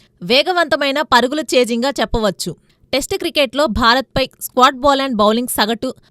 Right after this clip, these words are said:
పదహారుగా నిలిచింది. ఈ సెంచరీలో టీమిండియాపై ఏ బౌలర్ వేయని అత్యల్ప వికెట్లు ఇదే. రెండు వేల పదమూడు తర్వాత సిడ్నీలో పది వికెట్లు తీసిన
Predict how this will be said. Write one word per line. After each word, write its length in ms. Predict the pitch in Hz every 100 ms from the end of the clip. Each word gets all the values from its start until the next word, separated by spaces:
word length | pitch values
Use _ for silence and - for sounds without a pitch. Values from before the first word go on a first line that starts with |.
| _
పదహారుగా 480 | 220 254 320 269 269
నిలిచింది. 540 | 277 226 196 202 170 - _ _
ఈ 140 | 240 349
సెంచరీలో 520 | 359 320 339 294 277
టీమిండియాపై 800 | 277 269 302 302 277 226 233 262
ఏ 200 | 220 214
బౌలర్ 360 | 233 254 269 247
వేయని 380 | 214 202 262 -
అత్యల్ప 380 | 214 - 285 294
వికెట్లు 440 | 220 208 233 285
ఇదే. 340 | 277 202 196 - _ _ _
రెండు 200 | - 262
వేల 160 | 359 403 -
పదమూడు 300 | 262 294 302
తర్వాత 480 | 262 214 196 247 277
సిడ్నీలో 540 | - 220 247 277 269
పది 260 | - 220 240
వికెట్లు 360 | 247 294 285
తీసిన 400 | 269 214 226 220